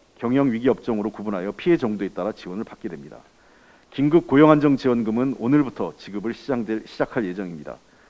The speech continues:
특수고용직 종사자와 프리랜서 사 차 긴급 고용안정지원금 기존 신청자들은 오늘부터 지급받을 수 있고,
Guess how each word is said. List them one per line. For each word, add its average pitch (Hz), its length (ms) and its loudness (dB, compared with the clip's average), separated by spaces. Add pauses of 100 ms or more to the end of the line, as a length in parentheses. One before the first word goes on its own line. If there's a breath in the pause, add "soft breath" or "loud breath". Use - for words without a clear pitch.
(120 soft breath)
특수고용직 127 760 0
종사자와 120 600 0
프리랜서 123 500 -2
사 107 160 -6
차 95 280 -4 (360 loud breath)
긴급 127 320 -4
고용안정지원금 117 1040 -2
기존 120 220 -4
신청자들은 120 680 -6 (380 loud breath)
오늘부터 131 460 0
지급받을 107 480 -4
수 - 160 -12
있고, 78 320 -12